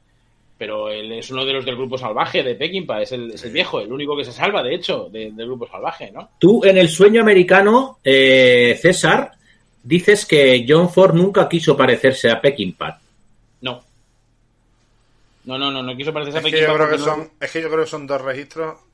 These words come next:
Speaker 2: casi que antagonistas, ¿eh?
Speaker 1: Claro, claro, claro. O sea, es que John Ford, a excepción de esta película, que sí que puede ser un poco más Peckinpah,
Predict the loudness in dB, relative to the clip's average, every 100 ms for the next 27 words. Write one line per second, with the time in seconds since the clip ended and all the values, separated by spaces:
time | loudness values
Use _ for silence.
0 | _ -12 -12 -10 -12 -10 -10 -10 -16 -20
1 | -20 -20 -20 _ _ _ _ -8 -8 -12
2 | _ _ -16 -14 -14 -16 -20 -16 -14 -14
3 | -14 -4 -4 -4 _ _ _ _ _ _
4 | _ _ -20 -20 -10 -6 -6 -2 -2 -2
5 | -4 -6 -8 -12 -12 -10 -8 -6 -6 -6
6 | -6 -8 -6 -8 -8 -16 -10 -10 -6 -8
7 | -8 -12 -12 -10 -12 -12 -14 -16 -16 -18
8 | -20